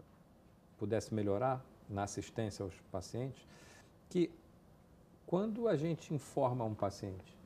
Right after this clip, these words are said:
né, que ele é portador de uma hepatite crônica, que essa hepatite crônica pode se transmitir,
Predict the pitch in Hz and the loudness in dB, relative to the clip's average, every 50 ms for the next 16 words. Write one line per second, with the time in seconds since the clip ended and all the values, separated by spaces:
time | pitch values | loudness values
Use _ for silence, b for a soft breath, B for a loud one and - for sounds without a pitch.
0 | B B B B - - 101 107 107 - - 110 110 104 - - 113 104 - - | B B B B -10 -4 -2 -2 -2 0 2 2 2 2 0 0 -2 -2 0 -2
1 | 107 98 95 113 127 127 123 - 110 110 117 110 - 107 101 - - 117 - - | -2 -2 0 0 0 0 0 0 -2 -2 -2 0 2 0 0 0 -2 -6 -6 -8
2 | - - - 110 110 117 110 95 90 90 - - - - B B B B B B | -10 -4 0 2 4 4 2 0 -2 -6 -8 -12 -14 -14 B B B B B B
3 | B B - - - - 120 117 113 113 - 117 113 - 107 - - 117 - 110 | B B -18 -8 -2 2 4 4 4 4 2 2 2 2 0 0 0 -6 -6 -6
4 | - - 120 123 123 123 123 - - - - - 123 123 120 - - 110 - - | -6 -2 -2 0 0 -2 -2 -4 -6 -6 -2 0 0 0 0 -2 -6 -6 -4 -2
5 | 117 113 104 101 107 98 90 - - - 120 117 113 | 0 0 0 0 -2 -4 -4 -6 -6 -2 0 2 0